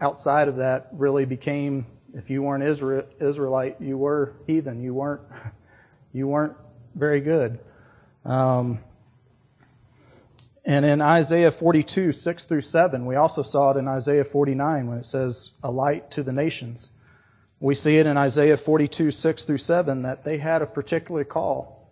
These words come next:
to witness and to, um, to the, to the other people.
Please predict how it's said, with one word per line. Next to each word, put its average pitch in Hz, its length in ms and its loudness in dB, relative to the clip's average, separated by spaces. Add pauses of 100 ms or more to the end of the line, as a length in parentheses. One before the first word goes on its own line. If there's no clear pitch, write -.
(100)
to 143 340 -2
witness 143 680 -4 (420)
and 131 400 -6 (340)
to, 143 340 0 (540)
um, 135 460 -6 (1120)
to 175 220 4
the, 151 320 0 (400)
to 165 160 0
the 151 140 4
other 143 140 6
people. 135 460 -2